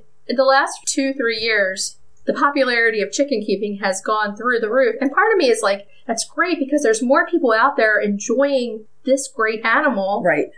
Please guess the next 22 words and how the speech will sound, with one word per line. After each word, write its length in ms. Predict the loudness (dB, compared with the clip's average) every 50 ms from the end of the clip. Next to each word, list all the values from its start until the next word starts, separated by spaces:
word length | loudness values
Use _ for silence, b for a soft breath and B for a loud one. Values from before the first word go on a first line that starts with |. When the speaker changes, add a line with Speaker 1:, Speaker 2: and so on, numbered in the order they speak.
| -4
Speaker 1:
and 260 | -2 -2 -2 -2 -4 0
the 100 | 0 0
love 340 | 2 2 2 2 2 2 0
that 140 | -2 -2 0
they 160 | 0 -2 0
give." 380 | 0 2 2 2 0 0 -4 -12 -16 -20 -16 -6 -2
Speaker 2:
Yes. 440 | 0 0 0 0 -2 -4 -4 -4 -2 -2
Speaker 1:
On 60 | -2
the 80 | 0
other 80 | 0 0 0
hand, 80 | 0 0 -2
I'm 40 | 0
just 160 | -4 -4 -2 -2
like, 300 | -2 -2 -2 -4 -10 -14 -6 -4
"Everybody, 480 | -2 -2 0 0 0 -2 -2 -6 -10 -14 -20 -20 -18 -14 -6
please 540 | -6 -4 -4 -4 -6 -6 -6 -4 -6 -6 -6 -6
do 100 | -8 -8
your 160 | -6 -4 -2
research 460 | -2 -2 -2 -2 0 0 0 0 -2
and 100 | -6 -4
understand 480 | -6 -6 -6 -4 -4 -2 -2 -2 -2 -4
that 200 | -4 -8 -8 -14